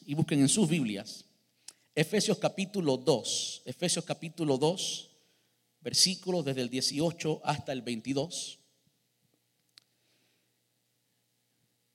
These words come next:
Y también el capítulo cuatro, versículos desde el veintiuno hasta el treinta y uno. Efesios dos, del dieciocho al veintidós,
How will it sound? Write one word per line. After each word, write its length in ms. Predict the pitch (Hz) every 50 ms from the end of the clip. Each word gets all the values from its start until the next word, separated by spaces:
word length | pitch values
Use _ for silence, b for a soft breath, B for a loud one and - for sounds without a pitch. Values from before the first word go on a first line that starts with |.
| _
Y 100 | - 131
también 520 | - - 135 131 120 135 156 160 160 165 156
el 340 | 139 120 113 107 101 - - _ _ _ _ _ _ _ _ _ _
capítulo 540 | - 127 - - 165 - - 170 156 151 151
cuatro, 480 | - 139 139 123 120 - 127 135 147 139 131
versículos 720 | 117 117 - - - 160 160 - - 175 156 156 147 - -
desde 160 | 127 113 120
el 260 | 117 113 107 117 - -
veintiuno 680 | 131 127 123 120 - 135 139 151 160 165 151 143 135 135
hasta 380 | 151 - - - 139 135 123
el 160 | 117 110 -
treinta 320 | - 127 135 135 127 - 123
y 100 | 110 101
uno. 300 | 101 98 98 98 95 -
Efesios 520 | - - 139 147 - - 151 131 120 - - 117
dos, 460 | 147 160 208 214 - - - - - -
del 120 | 123 117
dieciocho 560 | 113 123 113 - 123 117 123 147 151 - 139
al 80 | 120 113
veintidós, 640 | 113 117 139 170 160 190 196 127 110 113 147 -